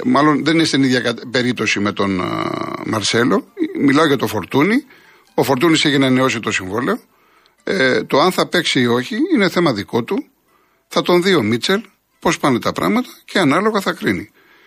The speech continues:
Σωστά ο Ισπανός έκανε χθες δηλώσεις και είπε ότι όταν ήρθα δεν μπορούσαμε να προετοιμαστούμε καλά, είχαμε αρκετά προβλήματα, ήταν τέτοιο το timing.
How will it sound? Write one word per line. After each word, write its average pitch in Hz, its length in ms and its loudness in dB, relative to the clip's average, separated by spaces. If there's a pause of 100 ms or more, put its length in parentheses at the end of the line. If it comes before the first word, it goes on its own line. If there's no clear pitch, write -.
Σωστά 139 440 2
ο 190 100 4
Ισπανός 131 680 0
έκανε 131 340 0
χθες 120 240 -4
δηλώσεις 101 600 -4 (500)
και 117 200 2
είπε 208 260 2 (200)
ότι 147 220 -2
όταν 160 260 2
ήρθα 160 420 0
δεν 175 260 -2
μπορούσαμε 131 380 0
να 110 140 0
προετοιμαστούμε 95 640 -4
καλά, 76 360 -2
είχαμε 131 400 0
αρκετά 135 360 0
προβλήματα, 135 540 0
ήταν 131 220 -2
τέτοιο 127 280 -2
το 92 180 -4
timing. 180 300 2